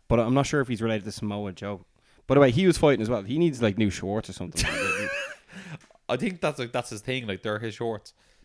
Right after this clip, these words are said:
Speaker 1: Yeah.
Speaker 2: As in, like, I think he always wears them. He beat Rey Mysterio in, like, two minutes flat.
Speaker 1: Yeah, that just seemed like
Speaker 2: I was
Speaker 1: the
Speaker 2: like, their entrance <laughs> was longer than that match.
Speaker 1: Yeah.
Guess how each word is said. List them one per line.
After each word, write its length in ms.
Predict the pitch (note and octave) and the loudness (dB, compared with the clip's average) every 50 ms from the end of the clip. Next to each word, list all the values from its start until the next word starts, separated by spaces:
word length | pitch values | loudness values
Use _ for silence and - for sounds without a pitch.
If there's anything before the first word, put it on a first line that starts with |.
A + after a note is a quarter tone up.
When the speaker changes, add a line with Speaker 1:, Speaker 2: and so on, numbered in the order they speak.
| _ _ - | _ _ -12
Speaker 1:
Yeah. 100 | - F2 | -10 -6
Speaker 2:
As 100 | G2+ A2+ | -6 -4
in, 80 | A#2+ A2+ | -4 -4
like, 140 | A2 G#2 - | -4 -6 -6
I 40 | |
think 120 | - C3+ A#2+ | -8 -6 -2
he 60 | A2+ | 0
always 160 | A#2 B2 A#2+ A#2 | 0 0 0 0
wears 140 | A2+ A2 | -2 -2
them. 160 | A2 G2 G2+ G#2 | -2 -4 -4 -6
He 140 | - E3 | -8 -8
beat 300 | D#3 D3+ F#3+ G3 E3+ D#3 - | -6 -4 -4 -4 -6 -6 -4
Rey 140 | C#3+ D3 C#3+ | -2 -2 -2
Mysterio 400 | C#3 C3 - C#3+ C3+ C3 A#2+ G#2+ | -2 -4 -4 -4 -2 -2 -2 -4
in, 80 | G2+ G2+ | -4 -4
like, 240 | G2+ G2+ - - _ _ - | -6 -8 -10 -16 _ _ -8
two 140 | - C3+ B2 | -6 -6 -4
minutes 240 | A#2+ A#2 G#2 G2+ | -4 -6 -6 -6
flat. 260 | - - A#2 - - _ _ _ _ _ _ _ - | -4 -4 -4 -4 -4 _ _ _ _ _ _ _ -16
Speaker 1:
Yeah, 160 | G2+ F#2 F2 - | -14 -12 -6 -2
that 160 | - A2 - | -2 -2 -2
just 200 | - A#2+ G2+ - | -2 -6 -6 -6
seemed 260 | - G#2+ G2+ G2 F#2+ - - | -4 -4 -4 -4 -4 -8 -8
like 140 | G#2 F#2+ F#2 | -8 -2 2
Speaker 2:
I 60 | C3 C#3 | 2 4
was 80 | C#3 C#3+ | 4 4
Speaker 1:
the 40 | |
Speaker 2:
like, 260 | C#3 - - _ _ - | 2 0 -2 _ _ 0
their 140 | D3+ D3 | 0 2
entrance 440 | D3 D3+ D#3 - - D3 - - - - | 2 0 -2 -2 -4 -6 -6 -6 -6 -6
<laughs> 0 | |
was 180 | C#3 - - - | -8 -4 -2 -2
longer 180 | E3 A#2+ B2 | -2 -2 -2
than 140 | - C#3 A#2+ | -8 -8 -6
that 160 | A#2 A2 - | -6 -6 -4
match. 320 | A2 G#2 G#2 _ - - _ _ _ _ _ _ _ _ - | -6 -8 -10 _ -16 -20 _ _ _ _ _ _ _ _ -16
Speaker 1:
Yeah. 180 | F#2 F2 E2+ | -14 -14 -14